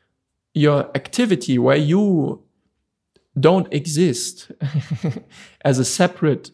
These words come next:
person, but you become transparent. See for yourself if you can relate with this. Maybe you give speeches on stage or something like this, yeah?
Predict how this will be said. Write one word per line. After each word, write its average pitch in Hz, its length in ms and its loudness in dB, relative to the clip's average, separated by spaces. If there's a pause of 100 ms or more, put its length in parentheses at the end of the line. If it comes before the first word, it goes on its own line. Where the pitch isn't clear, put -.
(160)
person, 160 480 0
but 127 160 -2
you 156 100 2
become 160 680 -2 (420)
transparent. 147 960 -2 (1000)
See - 220 0
for 185 160 2
yourself 175 400 2
if 135 120 -4
you 156 80 0
can 147 220 -2
relate 147 360 0
with - 160 -6
this. - 340 -10 (1000)
Maybe 170 240 2
you 139 760 2 (920)
give 143 540 2 (300)
speeches - 720 -4
on 139 160 0
stage 156 560 -2
or 139 100 -6
something 120 300 -4
like 117 180 -8
this, - 480 -12
yeah? 202 240 -8